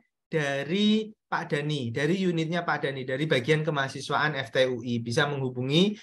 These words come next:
sekretarisnya beliau, misalkan Mbak Hera ya, eh, eh, apa namanya, ruangannya di dekanat lantai dua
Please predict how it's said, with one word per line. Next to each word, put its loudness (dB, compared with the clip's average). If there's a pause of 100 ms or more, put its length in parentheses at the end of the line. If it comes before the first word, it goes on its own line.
(100)
sekretarisnya 4
beliau, 6
misalkan -2
Mbak -4
Hera 6 (120)
ya, 4 (460)
eh, -2 (380)
eh, 2 (480)
apa 2
namanya, 2
ruangannya 2
di -4
dekanat -2
lantai -2
dua 2